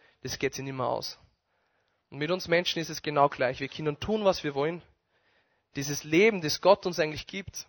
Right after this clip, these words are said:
wo er die Quelle dafür ist, die können wir aus eigener Kraft nicht wieder zurückholen aus, in uns selber hinein. Und aus dem Grund hat Jesus gedacht, er selbst wird Mensch, um dieses Problem zu lösen.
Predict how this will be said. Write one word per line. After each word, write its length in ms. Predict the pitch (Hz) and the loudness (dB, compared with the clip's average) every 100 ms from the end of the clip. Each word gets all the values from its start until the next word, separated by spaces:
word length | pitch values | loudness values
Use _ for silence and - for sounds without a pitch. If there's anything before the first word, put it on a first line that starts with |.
| _ | _
wo 240 | 165 143 | -10 -4
er 180 | - 170 | 2 2
die 80 | 170 | 2
Quelle 320 | 165 170 185 | 2 2 2
dafür 300 | 170 160 170 | 0 0 -6
ist, 180 | 170 - | -6 -10
die 60 | |
können 280 | - 160 165 | -6 -2 0
wir 80 | 156 | 0
aus 120 | 139 | -2
eigener 420 | - 147 180 185 | 0 2 4 2
Kraft 380 | 170 156 156 - | 4 4 4 0
nicht 240 | 156 170 170 | -4 -4 -2
wieder 160 | 160 | -4
zurückholen 480 | - 170 - 147 135 | -6 -10 -10 -8 -6
aus, 160 | 131 - - | -6 -10 -12
in 200 | 135 135 | -10 -10
uns 340 | 131 - - - _ - | -10 -12 -18 -20 _ -8
selber 420 | - 131 123 123 _ | -2 0 0 -4 _
hinein. 380 | 135 127 123 123 _ _ _ _ _ _ _ _ - | -8 -6 -6 -10 _ _ _ _ _ _ _ _ -4
Und 60 | 127 | -2
aus 160 | - | 0
dem 200 | 190 233 | 2 2
Grund 460 | - 190 220 - - _ _ _ _ _ | 4 4 4 -2 -16 _ _ _ _ _
hat 160 | 139 | -2
Jesus 580 | 151 185 196 190 - - - | 2 2 2 0 -2 -6 -6
gedacht, 380 | 147 147 - | 0 0 -2
er 320 | - 151 170 170 | 0 4 4 2
selbst 560 | - 156 - - - _ _ _ - | -2 -4 -4 -14 -18 _ _ _ -10
wird 180 | 139 139 | -8 -4
Mensch, 400 | 139 147 - - | -4 -4 -6 -8
um 140 | 135 | -12
dieses 260 | 135 135 123 | -10 -8 -8
Problem 420 | - 127 135 135 | -10 -8 -6 -8
zu 120 | - 135 | -12 -12
lösen. 320 | 127 131 | -12 -14